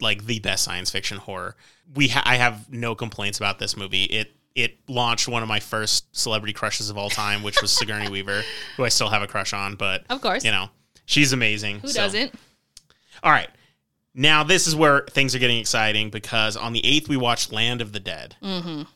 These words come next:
Speaker 1: which is a zombie movie from George A. Romero, who kind of launched the genre with Night of the Living Dead. This was a movie he made in the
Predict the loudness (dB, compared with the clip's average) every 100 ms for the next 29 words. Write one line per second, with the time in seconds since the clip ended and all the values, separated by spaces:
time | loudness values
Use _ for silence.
0 | _ 4 4 4 2 2 2 2 0 -2
1 | -2 0 0 0 2 4 2 2 -2 0
2 | 2 0 0 -4 -4 -4 0 0 0 0
3 | -2 -2 -4 -10 _ -10 -8 -6 -6 -10
4 | -12 _ 4 6 6 0 -6 -6 0 2
5 | 2 0 0 0 -2 -4 -6 -2 -2 -2
6 | -4 -2 2 2 2 0 0 -2 -4 -2
7 | 0 -2 -6 -20 _ -2 2 4 4 2
8 | 2 0 0 2 4 4 2 0 -2 -2
9 | -2